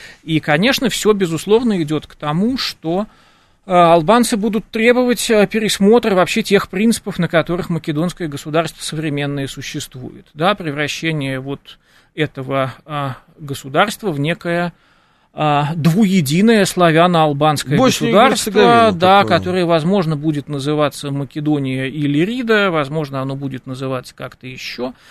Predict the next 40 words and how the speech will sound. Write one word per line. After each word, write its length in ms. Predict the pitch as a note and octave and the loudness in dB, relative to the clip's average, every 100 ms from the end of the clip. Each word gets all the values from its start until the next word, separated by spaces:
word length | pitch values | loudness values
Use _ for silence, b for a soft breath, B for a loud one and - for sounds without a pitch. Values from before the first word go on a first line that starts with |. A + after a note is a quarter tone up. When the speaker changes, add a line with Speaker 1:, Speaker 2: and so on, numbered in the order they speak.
| b - | b -8
Speaker 1:
Обсуждался 600 | - A3 A3 G#3+ - D3+ | -2 2 4 4 2 -4
вот, 220 | C#3 - | -4 -8
ну, 220 | C#3+ G3 | -8 -4
албанцами, 540 | E3+ F3 E3 C#3 - C3+ | 0 2 2 0 -4 -8
собственно, 320 | D3+ - D3+ | -10 -12 -12
и 40 | C#3 | -12
обсуждался 640 | - D3+ C#3 C#3 B2 D3 | -10 -12 -4 -4 -4 -12
этот 180 | C#3 - | -14 -14
вариант, 460 | C#3+ D3 C3 B2+ _ | -10 -6 -6 -10 _
э, 300 | C3+ C3+ C#3+ D#3 | -20 -20 -16 -10
названия 540 | D3+ C#3 C3+ C3 C3+ | -6 -6 -6 -8 -10
Македония-или 1200 | C3+ C3+ D3+ D3 C3+ C3 C3 D3 C#3+ B2 C3+ C#3+ | -12 -10 -4 -2 -2 -6 -10 -10 -8 -10 -6 -4
Рида. 320 | G3+ C4+ A3+ G3+ B B B B B B B B | -2 -4 -8 -10 B B B B B B B B
Вот, 520 | E3+ E3+ F3+ A#3+ - | 0 2 4 4 2
а, 180 | A3+ G#3 | 4 4
причем 360 | G3 G#3 D4 D4 | 4 2 2 4
македонцы 540 | B3+ C4 A#3+ D4+ - | 4 2 2 2 4
несчастный 600 | A#3+ A#3+ - C#4 G#3+ A3+ G#3 | 4 4 4 2 2 0 2
народ, 360 | A3+ C4 C#4+ | 2 2 0
потому 320 | - - G#3 | -2 -2 0
что 180 | G#3 - | 0 -2
у 40 | G#3+ | 0
них 220 | A3+ - | 0 2
невероятно 580 | A3 A#3 B3 A#3+ G#3 F#3 | 2 4 4 4 2 -2
сложные 480 | - G3 E3 D3+ | 0 0 0 -4
отношения 480 | D3+ F3 D#3+ G3 E3+ | -4 -6 -4 -4 -4
со 160 | C#3 D#3+ | -4 -6
всеми 400 | - D#3+ C3 B2+ | -2 -2 -2 -6
их 120 | A#2+ | -10
соседями. 760 | - C#3+ - C4 A3+ A3 F#3+ F3 | -10 -8 -4 -4 0 0 0 0
Известная 480 | E3 F3+ - D3 | 0 -2 -2 -8
история, 360 | C#3 - D#3 C#3+ | -10 -8 -6 -6
насколько 460 | C3 C3+ D#3 C#3 - | -6 -8 -8 -8 -6
сложные 420 | F3 D#3 C3 C3 | -2 -2 -2 -8
у 40 | |
них 180 | C#3 C#3 | -8 -10
были 200 | C#3 C3+ | -8 -8
отношения 520 | C3 C3+ C3+ D3 C#3 | -8 -10 -10 -8 -10
с 80 | C#3 | -10
греками 560 | C#3+ D3 B2 B2+ C3 | -6 -6 -8 -12 -18